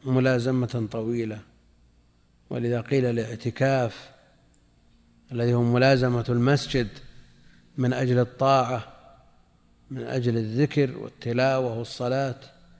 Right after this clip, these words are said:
قيل الاعتكاف. وهؤلاء يعكفون على هذه السدرة، وبعض الناس يعكف سواء اعترف أو لم يعترف على هذه القنوات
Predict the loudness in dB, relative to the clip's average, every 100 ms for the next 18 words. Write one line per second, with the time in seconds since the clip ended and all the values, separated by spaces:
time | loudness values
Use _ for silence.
0 | -20 -20 _ -2 0 0 -2 -8 -8 -8
1 | -10 -18 _ _ _ _ _ _ -6 -2
2 | 0 0 0 0 -2 -6 -8 -4 -2 0
3 | -2 -6 -10 -6 -4 -2 -4 -4 -6 -8
4 | -10 -10 -12 -18 -20 _ _ _ _ _
5 | _ _ _ _ _ _ _ _ _ _
6 | _ -8 -2 0 2 4 4 2 2 2
7 | 0 0 2 2 -2 -2 -2 0 -2 -4
8 | -12 -20 _ _ _ _ _ _ _ _
9 | _ -14 -8 -4 -4 -4 2 4 6 6
10 | 2 -2 0 2 0 -4 -4 -2 -4 -8
11 | -18 _ _ _ _ _ _ _ _ _
12 | -8 -4 0 0 -2 -2 0 0 0 -2
13 | -6 -8 -8 -8 -8 -12